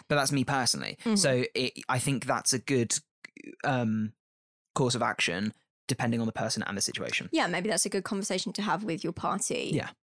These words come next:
Speaker 2: If you are a first-time D M, to say, "Look, if I do get something wrong, I'd rather you do it in this way. I'd rather you tell me in this way than that way."
Speaker 1: Mm.
Speaker 2: Um,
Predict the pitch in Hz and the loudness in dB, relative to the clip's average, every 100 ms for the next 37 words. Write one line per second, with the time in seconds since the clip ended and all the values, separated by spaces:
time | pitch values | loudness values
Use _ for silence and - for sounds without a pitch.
0 | - 214 190 160 156 143 - 147 - 123 | -6 -2 0 2 2 0 -2 -4 -4 -4
1 | 127 110 - - - - - - 151 190 | -4 -4 -6 -10 -18 -6 -2 0 -2 -4
2 | _ _ 220 208 - - 202 196 175 165 | _ _ 0 0 0 -2 -2 -2 0 -2
3 | 165 190 170 180 175 165 156 170 170 180 | 0 -2 -2 -2 -2 -2 -2 -2 0 0
4 | 180 247 180 180 - 190 185 185 - 185 | -2 -2 -2 -2 -4 -4 -4 -4 -4 -2
5 | 185 190 185 175 185 190 - 233 - 110 | -2 -2 -2 -4 -4 -6 -4 -4 -4 -8
6 | 110 - - 104 - - 104 208 - - | -6 -6 -4 -6 -6 -8 -8 -8 -6 -4
7 | 196 196 202 - 120 - - _ _ - | -2 -2 -4 -2 -2 -2 -6 _ _ -12
8 | - - - | -8 -8 -10